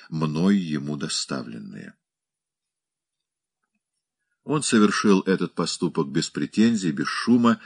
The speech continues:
посвятив в дело одного меня, и если бы я сам не рассказал об этом всем и каждому, никто ничего не узнал бы.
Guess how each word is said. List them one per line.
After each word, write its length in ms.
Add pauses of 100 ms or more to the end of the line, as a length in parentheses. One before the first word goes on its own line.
(380)
посвятив 600
в 200
дело 360
одного 380
меня, 460 (500)
и 80
если 400
бы 120
я 140
сам 340
не 100
рассказал 600
об 160
этом 280
всем 440
и 40
каждому, 640 (320)
никто 640
ничего 880 (240)
не 160
узнал 520
бы. 220